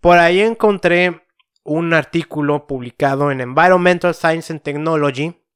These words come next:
Ah, pero luego me dio coraje porque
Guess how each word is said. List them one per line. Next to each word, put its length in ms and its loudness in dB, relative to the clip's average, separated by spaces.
Ah, 300 0
pero 160 -2
luego 200 2
me 100 -2
dio 120 -4
coraje 420 0
porque 440 -10